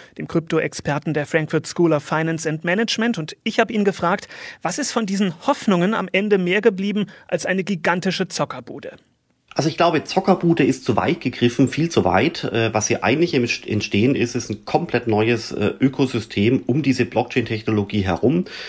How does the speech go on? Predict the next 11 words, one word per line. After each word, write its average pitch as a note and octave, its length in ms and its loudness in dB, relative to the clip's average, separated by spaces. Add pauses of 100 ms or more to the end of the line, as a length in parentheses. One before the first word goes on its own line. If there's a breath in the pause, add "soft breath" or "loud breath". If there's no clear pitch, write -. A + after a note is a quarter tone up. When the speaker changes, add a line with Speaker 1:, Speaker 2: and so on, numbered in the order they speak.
(180 loud breath)
Speaker 2:
Es - 140 -2
gibt B2 140 0
Konzerne, B2+ 500 0
die B2 100 -6
sich A2+ 160 -6
mit A2 120 -2
dem G#2+ 120 -2
Thema G#2+ 300 0
beschäftigen, G2+ 500 -2
zunehmend G#2+ 440 0
mehr, G2+ 280 4